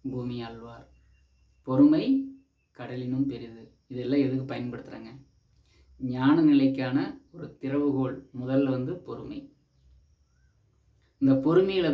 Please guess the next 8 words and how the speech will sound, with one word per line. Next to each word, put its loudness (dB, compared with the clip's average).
தான் 0
கோபம் 2
அப்படிங்கிற 6
சொல்லக்கூடிய 0
அந்த 6
யமன், 4
கோபம் 6
வந்துருச்சுன்னா 0